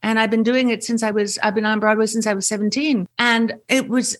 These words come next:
I didn't know it would fascinate me as much as it did. And I, it just kind of got in my brain. Why do people laugh? What makes them funny? What makes somebody else funny? And sitting there and what, in fact, I say in my book,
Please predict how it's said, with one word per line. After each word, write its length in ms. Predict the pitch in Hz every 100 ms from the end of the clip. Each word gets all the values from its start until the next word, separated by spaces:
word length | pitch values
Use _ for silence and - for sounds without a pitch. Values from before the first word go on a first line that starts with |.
| 247
I 80 | 247
didn't 260 | 285 294
know 140 | 277 262
it 80 | -
would 160 | 226 -
fascinate 500 | 254 269 - 226 175
me 200 | 196 190
as 240 | 208 208
much 200 | 220 208
as 200 | 220 202
it 160 | 196 185
did. 420 | 214 135 160 175 - -
And 440 | 196 196 196 196 -
I, 140 | 214 214
it 240 | - 247
just 180 | 247 233
kind 220 | 233 233
of 200 | 226 202
got 240 | 202 226 240
in 140 | 233
my 200 | 214 202
brain. 680 | 196 226 214 175 175 190 180
Why 280 | 196 208 233
do 100 | 233
people 380 | 269 254 233 226
laugh? 500 | 202 208 208 208 -
What 260 | 226 214 226
makes 320 | 240 240 -
them 260 | 240 233
funny? 380 | 233 247 226 226
What 200 | 220 208
makes 240 | 220 208 -
somebody 360 | 214 202 220
else 240 | 220 220 -
funny? 400 | 240 226 220 226
And 160 | 196
sitting 400 | - 247 226 226
there 300 | 214 214 220
and 80 | 196
what, 160 | 214 208
in 100 | 240
fact, 220 | 247 240
I 120 | 233
say 280 | 220 269 254
in 300 | - 240 214
my 140 | 214 208
book, 280 | 320 302